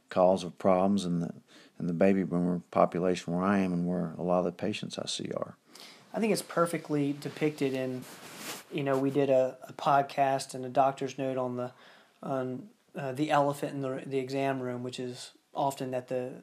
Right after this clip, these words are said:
Speaker 2: you know, the patient's simply obese.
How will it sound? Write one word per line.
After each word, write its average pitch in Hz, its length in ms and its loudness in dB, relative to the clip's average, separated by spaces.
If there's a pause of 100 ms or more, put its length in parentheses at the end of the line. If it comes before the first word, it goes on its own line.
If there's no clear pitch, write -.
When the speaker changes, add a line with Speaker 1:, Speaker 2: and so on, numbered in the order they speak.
(160)
Speaker 2:
you 165 100 -10
know, 131 260 -10 (540)
the - 80 -12
patient's 135 460 -6 (440)
simply 135 400 -6
obese. 123 540 -4